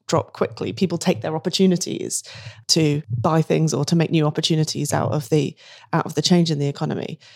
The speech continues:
But it didn't happen that way in the U K, and that's because of the policy response. I think it's really important now, if we're to prevent two lost decades, not just one, that we turn to ideas that are in the,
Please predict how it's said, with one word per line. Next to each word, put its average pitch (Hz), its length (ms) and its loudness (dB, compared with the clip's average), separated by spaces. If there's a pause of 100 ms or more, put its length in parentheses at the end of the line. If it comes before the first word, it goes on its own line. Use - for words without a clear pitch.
(160)
But 196 100 4
it 185 120 2
didn't 202 240 2
happen 170 300 -2
that - 220 -6
way 160 280 -2
in 156 120 0
the 147 80 -2
U 143 120 -2
K, 156 320 2
and 147 120 -2
that's - 200 -2 (180)
because 165 260 2
of 151 80 0
the 151 100 -4 (220)
policy 160 380 0
response. - 480 -4 (640)
I 165 60 4
think 170 180 2
it's - 120 0
really 170 180 4
important 160 380 -2
now, 156 460 2
if - 160 -2
we're 170 260 6
to 147 400 -2 (440)
prevent 160 640 0 (720)
two 208 300 8
lost - 320 -2
decades, - 760 -6 (120)
not 165 240 2
just - 300 -2
one, 156 520 0 (600)
that - 500 -2
we 165 160 4
turn 151 300 4
to 151 180 0
ideas 143 460 -2
that - 160 -6
are 147 40 -2
in 143 180 0
the, 135 340 -4